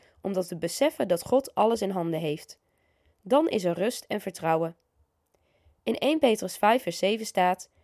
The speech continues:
"Werp al uw bekommernis op hem, want hij zorgt voor u. Word niet moedeloos als er beproevingen zijn, maar vertrouw dat hij jou erdoor zal dragen."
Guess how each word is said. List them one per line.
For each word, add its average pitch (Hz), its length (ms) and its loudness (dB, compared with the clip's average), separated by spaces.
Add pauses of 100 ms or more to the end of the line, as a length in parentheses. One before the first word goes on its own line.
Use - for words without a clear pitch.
(260)
"Werp 190 220 2
al 320 200 4
uw 320 120 4
bekommernis 220 560 0
op 175 100 -6
hem, 165 300 -4 (460)
want 185 180 -4
hij 226 280 6
zorgt 180 380 -2
voor - 180 -6
u. 165 160 -6 (760)
Word 196 180 4
niet 294 180 2
moedeloos 220 580 4
als 214 140 -4
er 214 60 -8
beproevingen 175 520 -4
zijn, 160 360 -4 (360)
maar 185 160 0
vertrouw 220 460 4
dat 196 160 0
hij 196 260 2
jou 226 200 4
erdoor 180 340 2
zal 170 160 -2
dragen." 165 480 -4